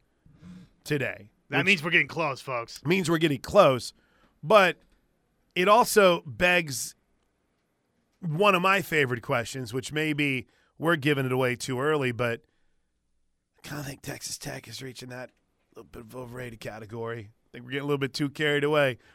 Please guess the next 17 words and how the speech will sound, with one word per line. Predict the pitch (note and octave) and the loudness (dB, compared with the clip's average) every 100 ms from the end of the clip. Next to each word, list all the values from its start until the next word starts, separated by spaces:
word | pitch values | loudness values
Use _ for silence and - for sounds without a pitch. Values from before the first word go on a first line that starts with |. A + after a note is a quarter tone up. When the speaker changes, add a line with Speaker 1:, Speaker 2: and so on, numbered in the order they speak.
| _ | _
Speaker 1:
We'll | D3 | 0
talk | F3 E3 | 2 4
about | D#3+ D#3 D3+ | 4 4 4
those | D#3 D3+ - | 4 2 0
teams | - E3 C#3+ | -4 -4 -2
that | D3 D3 | -2 -2
we | C3+ | -4
feel | - D3+ C#3+ | 0 0 2
might | C#3+ C3+ | 0 0
be | C#3 | -4
getting | B2 C#3+ C3+ | -2 -2 -2
a | C3+ | -2
little | C3+ | -2
bit | C3+ - | -2 -4
too | E3+ | -4
much | D#3+ D3+ - C#3+ | 0 -2 -2 -10
juice | F#2+ E3+ F#3 A#2 - | -8 -6 -6 -6 -8